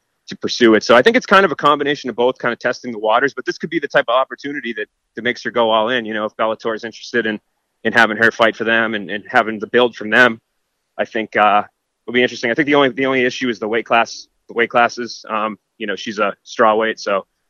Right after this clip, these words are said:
she would either have to bulk up or, or maybe she's, she's not a big person, so maybe if Bellator, you know, added an atom weight division, she could compete there. So, um, I think, I think the weight class is just gonna be the issue.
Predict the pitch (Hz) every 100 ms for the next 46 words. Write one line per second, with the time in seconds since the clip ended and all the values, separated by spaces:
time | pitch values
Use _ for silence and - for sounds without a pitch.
0 | _ - 113 113 107 113 - 117 107 110
1 | 107 101 101 _ _ _ _ _ 110 117
2 | 113 110 165 - 156 139 196 135 139 -
3 | 147 139 110 - 110 123 123 117 123 120
4 | - 117 113 107 120 110 101 120 120 117
5 | 113 113 113 113 113 104 110 113 110 110
6 | - - 113 - - 104 - 107 104 -
7 | 104 98 _ _ _ _ 101 98 95 95
8 | - 127 123 131 - 117 120 - 110 104
9 | 98 107 - 104 101 98 101 - 95